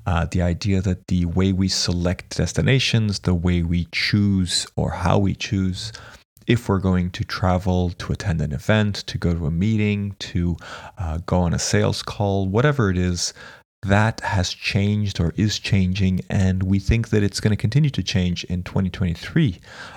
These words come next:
Um, you know, there are reports, uh, out from a number of different sources, including G B T A,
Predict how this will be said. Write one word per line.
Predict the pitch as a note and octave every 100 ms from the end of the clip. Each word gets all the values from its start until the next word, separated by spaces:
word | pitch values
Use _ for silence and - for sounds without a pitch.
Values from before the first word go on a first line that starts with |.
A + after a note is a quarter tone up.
| -
Um, | G2 E2+ F2 E2+ E2+ E2+ -
you | F#2+
know, | F2
there | F#2 -
are | G2 F#2+
reports, | F#2 F2+ - - D#3 - - - -
uh, | G2+ -
out | G2 F#2+ -
from | F#2
a | F2+
number | G#2+ C#3
of | A#2
different | G2 - F#2
sources, | - F2+ F2 F#2+ -
including | F2+ - C3 G#2+ F#2+
G | -
B | F#2 E2+
T | - F#2
A, | F2+ F#2